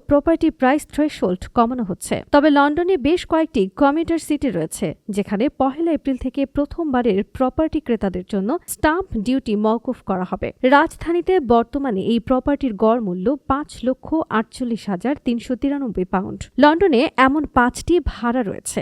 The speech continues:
যেখানে ফ্ল্যাটের স্ট্যাম্প ডিউটি তিন লাখ পাউন্ডে ক্যাপ করা আছে। গত বছরের অক্টোবরে চ্যান্সেলর রেচেল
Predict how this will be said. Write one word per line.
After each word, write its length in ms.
যেখানে 300
ফ্ল্যাটের 460
স্ট্যাম্প 400
ডিউটি 320
তিন 140
লাখ 140
পাউন্ডে 340
ক্যাপ 160
করা 220
আছে। 180
গত 140
বছরের 380
অক্টোবরে 380
চ্যান্সেলর 480
রেচেল 320